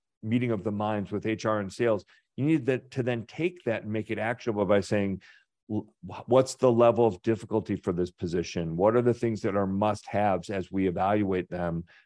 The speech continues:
with assessments and interviews," right? And get, get that clarity. From a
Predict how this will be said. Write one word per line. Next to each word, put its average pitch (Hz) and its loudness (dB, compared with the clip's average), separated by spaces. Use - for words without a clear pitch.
with 101 2
assessments 98 0
and 82 -4
interviews," 90 -2
right? 95 2
And 101 -4
get, 110 -2
get 107 0
that 98 0
clarity. 92 0
From 139 2
a 113 4